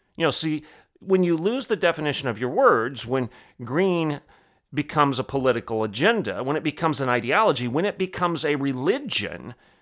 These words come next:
rather than a color, it's important to note this because you can't communicate really very effectively any longer by talking about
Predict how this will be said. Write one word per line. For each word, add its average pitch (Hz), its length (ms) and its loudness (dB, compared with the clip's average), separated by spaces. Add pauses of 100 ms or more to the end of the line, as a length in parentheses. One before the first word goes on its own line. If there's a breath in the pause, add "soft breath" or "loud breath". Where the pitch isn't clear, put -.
(340 soft breath)
rather 147 280 6
than 131 160 -2
a 123 60 -2
color, 135 580 0 (600 soft breath)
it's 175 180 0
important 185 460 -2
to - 100 -4
note 240 400 -2
this - 300 -6
because 156 480 -2
you 160 80 -4
can't - 360 -8
communicate 175 840 -4
really 151 540 -2
very 135 280 0
effectively 113 560 -4
any 104 160 -4
longer 95 320 -6
by 139 160 0
talking 110 480 -4
about 98 460 -6